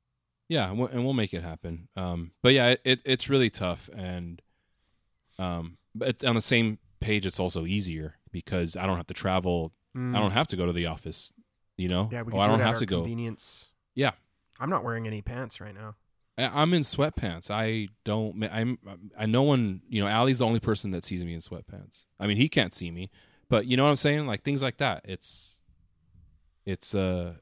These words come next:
Speaker 1: it's got the pros and the cons. Um, but I, it also, it helps as, as well as, um, being able to talk about things. Like, I have a different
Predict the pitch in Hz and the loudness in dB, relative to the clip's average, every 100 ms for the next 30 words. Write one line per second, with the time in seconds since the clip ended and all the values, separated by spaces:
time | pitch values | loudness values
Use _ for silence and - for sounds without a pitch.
0 | _ _ _ - - - 95 - - 101 | _ _ _ -12 -4 -2 -2 -2 2 4
1 | 101 98 - 95 113 90 80 - - 95 | 4 2 -2 0 0 0 -4 -12 -14 -12
2 | 85 82 85 _ _ _ _ 113 117 120 | -10 -10 -12 _ _ _ _ -2 0 0
3 | 135 120 123 131 139 156 135 110 101 123 | -4 -6 0 2 2 2 2 2 0 -2
4 | 110 120 120 - 107 101 110 113 92 104 | 2 2 2 -4 -6 -8 -6 -6 -2 0
5 | 104 101 92 101 92 87 90 104 107 95 | 2 0 -2 -4 -6 -6 -2 0 2 0
6 | - 101 110 90 85 - 90 87 90 98 | -2 -2 -2 -4 -4 -6 -6 -4 -4 0
7 | 104 98 87 98 - 85 | 2 2 2 0 -2 -4